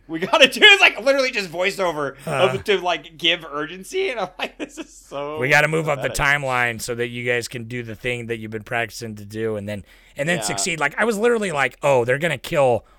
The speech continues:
Speaker 2: Bob, the, like, likable, like, nerdy guy that actually," he's like, you know,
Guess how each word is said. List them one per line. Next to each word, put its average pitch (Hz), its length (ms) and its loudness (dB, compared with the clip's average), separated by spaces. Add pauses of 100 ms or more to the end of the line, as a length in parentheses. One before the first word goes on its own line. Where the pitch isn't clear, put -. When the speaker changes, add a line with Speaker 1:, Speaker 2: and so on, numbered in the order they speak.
(160)
Speaker 2:
Bob, 139 440 4
the, 127 100 0
like, 123 260 0
likable, 120 600 0
like, 110 220 -4
nerdy 120 380 -4
guy 113 260 2
that 117 180 -6
actually," 113 460 -6 (340)
he's 123 220 -8
like, 98 180 -6
you 127 80 -6
know, 98 200 -8